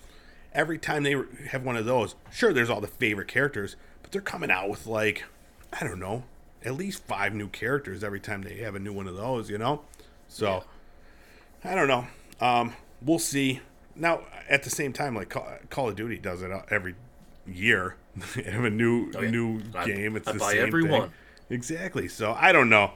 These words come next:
Speaker 1: I don't know. Maybe I'm just the old man yelling at the cloud. Uh, but we'll see.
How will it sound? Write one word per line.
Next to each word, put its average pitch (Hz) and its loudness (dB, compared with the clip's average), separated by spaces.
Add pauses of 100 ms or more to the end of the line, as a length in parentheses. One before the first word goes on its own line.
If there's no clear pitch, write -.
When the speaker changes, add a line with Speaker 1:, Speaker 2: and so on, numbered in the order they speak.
(120)
Speaker 1:
I 147 2
don't 135 6
know. 110 6
Maybe 127 6
I'm 139 6
just 139 -2
the 139 4
old 127 4
man 113 4
yelling 113 6
at 110 2
the 110 -10
cloud. 107 2 (460)
Uh, 101 4 (180)
but 92 0 (360)
we'll 127 4
see. 127 4